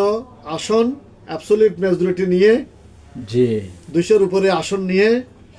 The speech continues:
Speaker 1: সংখ্যাগরিষ্ঠ দল হিসেবে সংসদে যাচ্ছে, এবং বাংলাদেশ জামাত ইসলাম জোট গতভাবে আটষট্টি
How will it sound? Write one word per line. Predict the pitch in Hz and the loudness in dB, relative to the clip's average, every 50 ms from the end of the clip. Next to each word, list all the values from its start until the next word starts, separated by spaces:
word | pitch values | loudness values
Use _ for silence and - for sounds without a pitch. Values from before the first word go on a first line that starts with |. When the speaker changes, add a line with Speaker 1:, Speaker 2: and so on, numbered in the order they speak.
| - - | -14 -10
Speaker 1:
সংখ্যাগরিষ্ঠ | 180 190 185 175 185 175 185 180 180 180 | -8 -6 -2 -2 0 0 0 -2 -4 -4
দল | 175 180 180 185 190 | 0 0 0 0 0
হিসেবে | 185 202 208 190 214 226 240 254 247 | 0 -2 0 2 4 4 4 2 0
সংসদে | - 175 180 185 170 180 180 185 175 180 | -2 -4 -4 -2 -2 -2 -2 0 0 0
যাচ্ছে, | 180 180 180 - 226 233 240 247 247 - - - - - - - - - - - - - - - - - 156 160 | -2 -2 -2 0 2 2 2 0 -4 -10 -20 -20 -20 -20 -20 -20 -20 -20 -20 -20 -20 -20 -20 -20 -14 -8 -2 0
এবং | 170 180 175 160 151 143 - - - - - - - - - - - - - - | 2 2 2 0 -2 -8 -14 -20 -20 -20 -20 -20 -20 -20 -20 -20 -20 -20 -8 -4
বাংলাদেশ | 165 175 175 180 175 175 160 135 | -2 2 2 4 4 2 2 2
জামাত | 170 175 180 196 202 190 190 185 | -2 0 0 0 -2 -2 -4 -8
ইসলাম | 180 - 196 185 180 165 151 151 - - - - - - - - - - - - - - - - - - - - - - - - - - - _ - - - - - - - - - | -4 -2 0 0 0 0 -2 -8 -16 -20 -20 -20 -20 -20 -20 -20 -20 -20 -20 -20 -20 -20 -20 -20 -20 -20 -20 -20 -20 -20 -20 -20 -20 -20 -20 _ -20 -20 -20 -20 -20 -20 -20 -10 -2
জোট | - 180 190 208 226 226 - - - - - - - - - - - - - - _ - - - - - - | 2 4 4 4 4 0 -4 -14 -20 -20 -20 -20 -20 -20 -20 -20 -20 -20 -20 -20 _ -20 -20 -20 -20 -10 -2
গতভাবে | - 175 180 180 185 180 180 185 185 170 196 226 240 254 247 - - _ - - - - _ _ - - - - - - - - - - - - - - - - - - - | -2 0 0 2 2 2 2 2 2 4 4 4 4 2 0 -6 -12 _ -20 -20 -20 -20 _ _ -20 -20 -20 -20 -20 -20 -20 -20 -20 -20 -20 -20 -20 -20 -20 -20 -20 -12 -8
আটষট্টি | - 190 190 - - 254 247 - - 233 233 220 220 226 | -8 -6 -6 -2 -2 -2 -2 -2 -2 -2 -2 0 -2 -4